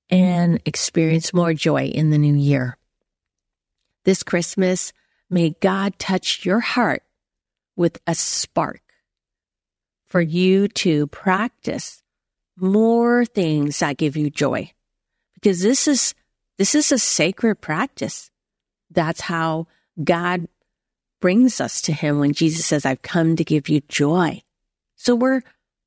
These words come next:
partnering with God together to practice joy and have more of it in our lives, just like fanning that flame that we started our time together with.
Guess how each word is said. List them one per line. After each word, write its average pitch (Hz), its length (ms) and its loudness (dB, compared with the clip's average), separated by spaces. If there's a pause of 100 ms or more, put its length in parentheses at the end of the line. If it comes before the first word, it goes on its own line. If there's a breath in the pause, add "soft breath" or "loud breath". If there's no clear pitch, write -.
(320)
partnering 226 520 0
with 151 180 0
God 139 260 -4
together 277 1000 0 (480)
to 180 240 2
practice - 840 -8 (380)
joy 147 560 0 (300)
and 160 100 -4
have 208 280 -2
more 170 380 0
of 151 120 -2
it 147 200 -2
in 156 100 0
our 147 160 -2
lives, 143 280 -2
just 214 180 0
like 262 160 -2
fanning 196 560 2
that 147 260 -4
flame 151 720 -2 (520)
that 170 160 0
we 165 80 -4
started 151 580 -2 (520)
our 165 120 0
time 151 320 0
together 151 400 -2
with. 143 360 -4